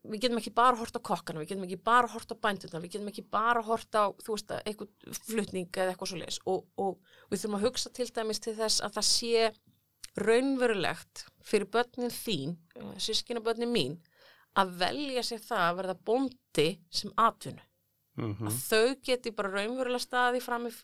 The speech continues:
Speaker 1: sem sagt, tekið það ákvörðun sem ungt fólk í dag, bara já, ég ætla að vera bóndi og ég er þar af leiðandi, ég er ekki að dæma börnin mín til þess að, til fátæktar.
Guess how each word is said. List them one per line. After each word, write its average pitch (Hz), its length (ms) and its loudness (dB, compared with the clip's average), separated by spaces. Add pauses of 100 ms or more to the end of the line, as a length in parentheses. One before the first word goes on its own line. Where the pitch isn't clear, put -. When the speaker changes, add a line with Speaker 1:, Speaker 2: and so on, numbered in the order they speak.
(160)
Speaker 1:
sem - 340 -2
sagt, - 380 -14
tekið 269 480 0
það - 100 -2
ákvörðun 175 480 -4
sem 196 140 -8
ungt - 340 -8
fólk - 540 -6 (280)
í 214 140 -2
dag, 143 300 -4 (400)
bara 185 180 0
já, 202 140 2 (160)
ég 226 160 -2
ætla 226 160 -16
að 220 80 -4
vera 214 100 -6
bóndi - 400 -6
og - 160 -8
ég 208 160 0
er 208 80 -4
þar 233 300 4
af - 20 -2
leiðandi, 214 320 -2
ég 208 80 2
er 214 80 -2
ekki - 240 -6
að 247 80 -8
dæma 254 460 2 (440)
börnin 247 380 4
mín 190 160 -6
til 202 160 -8
þess 208 240 -6
að, 196 140 -14
til 214 140 -4
fátæktar. - 600 -8